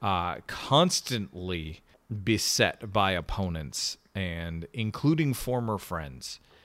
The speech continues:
And so his, his mi-, m-, life and ministry as a believer really were marked by suffering in, in virtually every sense, um, relational,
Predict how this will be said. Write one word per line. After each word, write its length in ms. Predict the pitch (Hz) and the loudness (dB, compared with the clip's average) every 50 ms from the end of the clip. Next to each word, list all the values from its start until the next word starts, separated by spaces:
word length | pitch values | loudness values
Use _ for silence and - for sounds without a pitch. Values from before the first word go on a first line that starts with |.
| - - - - _ _ _ _ - | -20 -20 -20 -20 _ _ _ _ -2
And 340 | 107 107 101 98 98 101 | 0 2 2 2 0 0
so 480 | - - - 104 92 95 95 95 92 90 | -2 -2 -2 0 0 0 0 0 0 -2
his, 400 | - 101 104 123 147 180 180 160 151 139 - | -2 -2 0 2 2 2 0 -2 -8 -8 -8
his 500 | 123 104 117 131 147 165 175 175 160 143 | -4 -2 -2 0 0 2 2 2 2 0
mi-, 320 | 120 113 113 117 135 147 - | 0 2 4 4 4 4 4
m-, 200 | 113 104 107 - _ - | 0 0 0 -2 _ -8
life 400 | - 104 98 110 139 160 147 - | -6 0 4 4 4 4 2 0
and 140 | 95 92 92 | -4 -2 -2
ministry 720 | 98 117 180 190 - - - - 85 80 80 82 85 90 _ - - - _ _ - - | -2 0 0 0 -2 -2 -8 -8 -8 -6 -6 -6 -6 -8 _ -18 -20 -20 _ _ -2 0
as 300 | 107 117 131 151 143 143 | 2 4 4 4 4 2
a 40 | 120 | 0
believer 680 | 107 104 104 104 113 151 208 170 117 92 78 76 - _ _ _ _ - _ _ _ _ _ _ _ - 117 95 98 | 2 0 0 0 0 0 0 -2 -2 -4 -4 -4 -8 _ _ _ _ -20 _ _ _ _ _ _ _ -14 -10 -4 2
really 260 | 113 160 220 208 156 | 6 6 8 8 6
were 220 | 120 113 135 123 | 6 6 4 4
marked 580 | 107 98 92 87 90 131 202 214 - - - - | 4 2 2 2 4 2 2 2 0 -10 -12 -8
by 200 | - 85 82 87 | -6 -6 -4 -4
suffering 800 | - - - - 131 156 - - 95 85 80 78 78 76 - - | -2 -2 0 0 0 0 0 -2 -4 -2 -2 -4 -4 -6 -8 -6
in, 400 | 92 95 90 87 87 87 87 - - | -6 -4 -4 -2 -4 -4 -6 -6 -6
in 320 | 107 104 95 95 90 - - | -6 -4 -4 -6 -8 -8 -10
virtually 560 | - 113 104 139 202 208 - 151 120 110 98 - | -10 -2 2 2 2 2 2 0 0 0 0 -2
every 320 | - 113 123 131 127 123 120 | -4 -4 -2 0 -2 -2 0
sense, 560 | - - 127 165 175 - - - - - - _ _ _ _ _ _ _ _ _ _ - | -2 -2 -2 -2 -2 -2 -4 -6 -8 -10 -10 _ _ _ _ _ _ _ _ _ _ -8
um, 380 | 92 85 78 73 73 65 58 - | -6 -4 -4 -4 -6 -8 -8 -6
relational, 880 | 92 92 87 87 98 139 151 - - 147 139 135 131 127 123 127 123 | -6 -6 -4 0 2 2 4 4 2 2 0 0 0 -2 -4 -6 -6